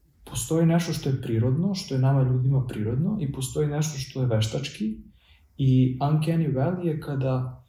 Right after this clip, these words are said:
nešto što je veštačke, vešta-, veštačko dosegne popriličnu sličnost onoga što je prirodno,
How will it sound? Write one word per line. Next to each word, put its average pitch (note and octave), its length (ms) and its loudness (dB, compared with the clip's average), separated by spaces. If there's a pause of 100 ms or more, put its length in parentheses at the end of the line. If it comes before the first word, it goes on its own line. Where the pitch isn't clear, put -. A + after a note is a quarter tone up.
(180)
nešto C#3 240 2
što - 180 -4
je C3+ 80 -2
veštačke, C3 600 0 (280)
vešta-, C3+ 460 0
veštačko F3+ 680 -4 (300)
dosegne D#3 840 0 (800)
popriličnu D#3+ 680 4
sličnost - 960 -2
onoga D3 400 2
što C3 280 -4
je A#2+ 340 -4
prirodno, D#3+ 760 0